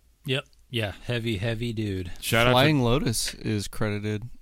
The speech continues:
Speaker 1: Oh, wow.
Speaker 3: as producing on some of these.
Speaker 2: Oh, I'm
Speaker 1: Okay.
Speaker 2: sure he produced a, some of the, some of the beats 'cause they're fucking extreme.
Speaker 1: Mm-hmm.
Speaker 2: And that dude is a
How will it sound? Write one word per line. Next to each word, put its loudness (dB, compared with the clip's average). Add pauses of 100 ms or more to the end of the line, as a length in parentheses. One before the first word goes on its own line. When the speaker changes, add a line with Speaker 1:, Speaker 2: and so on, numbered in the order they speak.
(120)
Speaker 1:
Oh, 2
wow. 2
Speaker 3:
as 0
producing 0
on -2
some -8
of -10
these. -16
Speaker 2:
Oh, 4
I'm 6
Speaker 1:
Okay. 2
Speaker 2:
sure 6
he 6
produced 4
a, -2
some 0
of -2
the, -4 (680)
some -2
of -2
the -4
beats 0
'cause -2
they're -2
fucking -4 (280)
extreme. -2 (180)
Speaker 1:
Mm-hmm. -6
Speaker 2:
And 0
that -2
dude -4
is -4
a -8